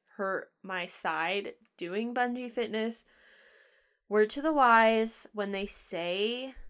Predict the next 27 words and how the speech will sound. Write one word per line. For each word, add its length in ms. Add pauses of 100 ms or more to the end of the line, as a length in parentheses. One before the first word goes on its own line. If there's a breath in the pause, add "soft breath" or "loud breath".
(180)
that 280
you 120
should 320
be 140
engaging 500
your 160
core, 640
you 260
should 260
be 120
engaging 440
your 160
core. 280 (380 loud breath)
<laughs> 400
'Cause 260
I 120
got 180
a 60
little 260
lazy, 420
I 120
think. 500 (720 loud breath)
And 800 (720)
it's 220
really 400
easy 680
to 680